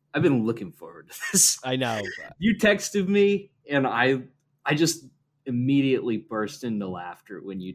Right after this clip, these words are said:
Speaker 2: Yeah,
Speaker 1: texted
Speaker 2: okay.
Speaker 1: me.
Speaker 2: So I'll start
Speaker 1: So,
Speaker 2: with, uh,
Speaker 1: set it, set it up. Set
Speaker 2: I'll
Speaker 1: it up.
Speaker 2: set it, all right. So there's this guy.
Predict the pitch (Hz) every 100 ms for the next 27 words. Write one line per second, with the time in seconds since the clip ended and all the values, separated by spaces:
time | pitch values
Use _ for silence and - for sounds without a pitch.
0 | - 147 127 139 104 110 90 147 151 175
1 | - 196 165 147 143 127 117 - 147 -
2 | 190 151 98 - - 151 113 131 143 113
3 | 170 156 117 - 160 175 165 165 - 220
4 | 160 107